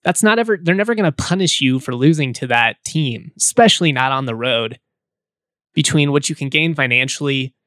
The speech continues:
and, and more importantly, in my opinion, what you gain just from a confidence standpoint, from a team chemistry standpoint, after learning that,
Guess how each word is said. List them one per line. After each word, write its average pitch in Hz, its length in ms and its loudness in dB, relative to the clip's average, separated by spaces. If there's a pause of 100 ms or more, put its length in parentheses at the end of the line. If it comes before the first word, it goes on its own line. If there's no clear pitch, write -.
(420)
and, 131 180 2
and 135 160 0
more 170 160 4
importantly, 147 520 0
in 117 100 -4
my 135 120 2
opinion, 123 380 -2
what 117 180 -4
you 123 80 -2
gain 123 380 0
just 123 180 -4
from 127 200 -4
a 110 260 -2 (460)
confidence 156 580 2
standpoint, 147 540 -2
from 127 100 -4
a 117 40 -2
team 135 280 -6
chemistry 135 460 0
standpoint, 143 500 0
after 123 180 -2
learning 123 360 -2
that, 117 180 -2